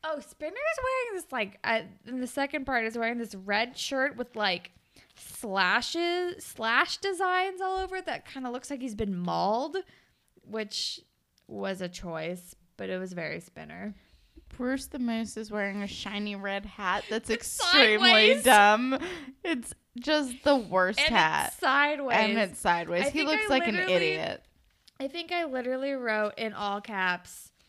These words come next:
Speaker 1: like, "Bruce the Moose sideways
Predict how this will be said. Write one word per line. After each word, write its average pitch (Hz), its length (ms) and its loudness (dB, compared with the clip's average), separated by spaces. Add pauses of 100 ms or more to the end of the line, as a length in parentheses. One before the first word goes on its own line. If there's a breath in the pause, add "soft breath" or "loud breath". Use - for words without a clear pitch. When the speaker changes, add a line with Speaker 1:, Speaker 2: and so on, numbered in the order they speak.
(640 soft breath)
Speaker 1:
like, 190 300 -6 (140)
"Bruce 214 420 -4
the 226 180 -10
Moose 196 400 -4 (300)
sideways 175 580 -6